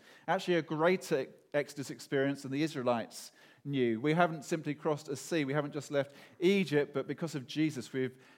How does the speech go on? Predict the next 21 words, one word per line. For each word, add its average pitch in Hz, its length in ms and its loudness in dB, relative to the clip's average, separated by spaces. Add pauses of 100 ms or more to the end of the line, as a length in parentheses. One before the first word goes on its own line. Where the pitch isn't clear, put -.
had 139 140 2
a 135 60 2
complete 147 500 -2
transformation 151 880 -2
of 123 120 -4
our 131 100 0
lives. 147 380 -2
We 135 180 -2 (380)
have 127 160 -6
been 139 220 0
made 143 300 4
new, 175 280 2
been 123 180 0
born 139 320 2
again. 143 360 2
We've 123 180 -2
been 127 160 0
delivered 139 440 0
from 127 180 -6
the 120 80 -2
power 151 460 0